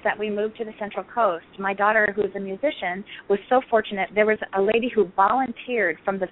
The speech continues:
third grade forward to have a little community district-wide band for children. And my daughter participated in that playing flute. In junior high, they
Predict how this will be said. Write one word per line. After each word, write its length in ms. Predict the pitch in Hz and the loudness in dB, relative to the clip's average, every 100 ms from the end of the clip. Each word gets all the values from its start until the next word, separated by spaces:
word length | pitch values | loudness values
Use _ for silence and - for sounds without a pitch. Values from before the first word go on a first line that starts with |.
| - | 2
third 280 | 254 262 226 | 2 2 0
grade 320 | 226 220 214 - | 2 4 2 0
forward 400 | 220 208 180 151 - - - | 4 4 4 -2 -6 -18 -8
to 60 | 220 | 0
have 200 | 214 214 | 2 4
a 40 | |
little 300 | 202 208 220 214 | 2 2 0 -2
community 520 | 220 202 214 226 226 190 | -6 -4 -2 -2 -6 -4
district-wide 760 | 208 208 220 - 190 190 190 185 | -4 -4 -14 -6 0 0 0 -4
band 360 | 196 202 175 - | -2 -2 -4 -10
for 80 | 175 - | -12 0
children. 400 | 208 185 147 139 - - - - 208 | 2 2 -2 -8 -20 -16 -16 -2 4
And 340 | 208 196 196 - 202 | 4 4 -2 -8 -4
my 160 | 190 190 | 0 2
daughter 360 | 180 202 214 - | 2 2 0 0
participated 560 | 226 220 - 214 202 | -2 -2 -2 0 0
in 80 | 190 | -2
that 180 | 180 - | -4 -4
playing 240 | 196 185 - | -4 -6 -2
flute. 260 | 262 226 - - - | -2 -2 -8 -16 -6
In 180 | 208 208 | 0 0
junior 280 | 226 240 226 | 2 0 0
high, 380 | - 294 302 196 | -2 2 4 4
they 160 | 196 | 2